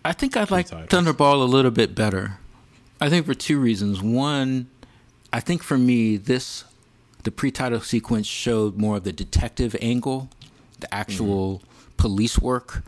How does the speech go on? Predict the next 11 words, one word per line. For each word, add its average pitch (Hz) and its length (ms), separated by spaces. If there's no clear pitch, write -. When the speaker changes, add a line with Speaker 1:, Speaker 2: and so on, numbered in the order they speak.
Speaker 1:
that 113 220
Bond 113 280
Speaker 2:
Mm-hmm. 110 60
Speaker 1:
was 98 120
doing. 120 400
For 117 120
Speaker 2:
Mm-hmm. 107 60
Speaker 1:
example, 110 420
to - 120
even 113 380
note 107 460